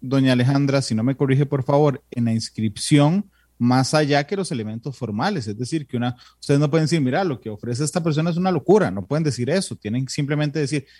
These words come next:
"Es mayor de treinta, costarricense, Estado seglar, listo. Tiene partido, renovó todas las estructuras, va para adentro". Eh,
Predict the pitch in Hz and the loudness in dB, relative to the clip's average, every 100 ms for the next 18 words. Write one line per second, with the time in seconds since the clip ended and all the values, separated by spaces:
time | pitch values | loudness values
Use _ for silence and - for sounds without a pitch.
0 | _ 127 147 151 160 165 - 185 175 156 | _ -6 -2 0 0 -2 0 0 -2 -4
1 | 185 170 _ _ - 135 135 120 - 160 | -6 -6 _ _ -2 0 0 0 0 0
2 | 156 180 165 127 135 139 131 147 156 139 | 0 -2 -2 -2 -2 -2 0 0 0 0
3 | 196 - 107 117 143 - 127 175 190 170 | 0 -2 -8 -4 -2 -2 -2 2 2 2
4 | 113 107 110 113 107 123 151 170 170 165 | 2 -2 -4 -8 -6 -6 -4 0 0 0
5 | 151 - 135 190 185 135 120 127 147 147 | -2 -6 -6 -2 0 2 0 2 2 2
6 | 175 104 92 - - - 113 - 131 113 | 0 -6 -10 -16 -20 -20 -12 -2 0 2
7 | 113 104 | 2 2